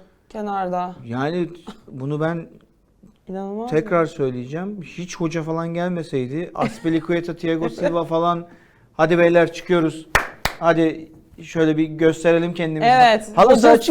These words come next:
Speaker 2: çık-
Speaker 1: ya.
Speaker 2: Bunu her hafta yapalım beyler falan, böyle halı saha tadında çıksalar.
Speaker 1: İyi idman
Speaker 2: He?
Speaker 1: oluyor bize de ter
Speaker 2: He,
Speaker 1: atıyoruz
Speaker 2: iki
Speaker 1: tadı.
Speaker 2: beraberlik falan alırlardı hocasız ya.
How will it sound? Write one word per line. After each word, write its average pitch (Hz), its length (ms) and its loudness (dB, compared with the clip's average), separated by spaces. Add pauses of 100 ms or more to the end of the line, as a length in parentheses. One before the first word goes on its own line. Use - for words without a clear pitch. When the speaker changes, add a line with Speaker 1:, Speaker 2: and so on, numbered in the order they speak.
(180)
Speaker 2:
çık- 285 80 6
Speaker 1:
ya. 277 100 4 (280)
Speaker 2:
Bunu 180 160 0
her 240 180 8
hafta 220 240 6
yapalım 220 400 4
beyler 196 360 4
falan, 180 300 2
böyle 170 160 4
halı 190 220 2
saha 190 240 4
tadında 180 400 -2
çıksalar. 214 720 0
Speaker 1:
İyi 349 300 8
idman 320 240 6
Speaker 2:
He? 294 60 8
Speaker 1:
oluyor 269 300 10
bize 262 260 6
de 262 120 8
ter 294 180 6
Speaker 2:
He, 285 40 8
Speaker 1:
atıyoruz 269 480 8
Speaker 2:
iki - 60 0
Speaker 1:
tadı. 254 180 6
Speaker 2:
beraberlik 233 560 8
falan 226 260 4
alırlardı 226 560 8
hocasız 139 460 -2
ya. - 20 0